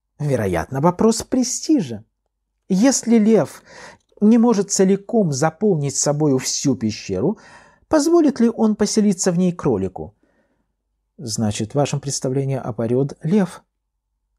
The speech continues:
Но во всяком случае, у профессора весьма развито чувство престижа. Уж он-то не станет убиваться по растерзанному кролику. Растерзать кролика — дело нехитрое. Поверьте мне,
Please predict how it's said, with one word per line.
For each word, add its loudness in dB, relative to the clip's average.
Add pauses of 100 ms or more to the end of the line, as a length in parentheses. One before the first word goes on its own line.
(140)
Но -12
во -8
всяком 0
случае, -2
у -4
профессора 0
весьма 0
развито 0
чувство -6
престижа. -8 (720)
Уж -2
он-то 2
не 0
станет -4
убиваться 0
по -6
растерзанному -2
кролику. -6 (1080)
Растерзать -2
кролика — -2
дело -2
нехитрое. -4 (640)
Поверьте -4
мне, -10